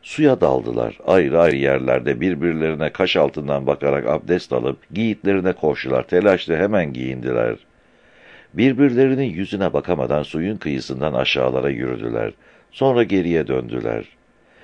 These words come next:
Mehmet bostana daldı. Olmuş bir karpuz kopardı. Kırdılar, kemirerek yediler.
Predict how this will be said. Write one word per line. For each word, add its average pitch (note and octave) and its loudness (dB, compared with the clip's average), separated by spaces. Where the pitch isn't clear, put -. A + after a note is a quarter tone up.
Mehmet B2+ 0
bostana A2 -2
daldı. A#1+ -2
Olmuş D2+ 2
bir D2+ -2
karpuz C#2+ -4
kopardı. A#1+ -6
Kırdılar, E2 0
kemirerek F#2+ 0
yediler. A#1 -4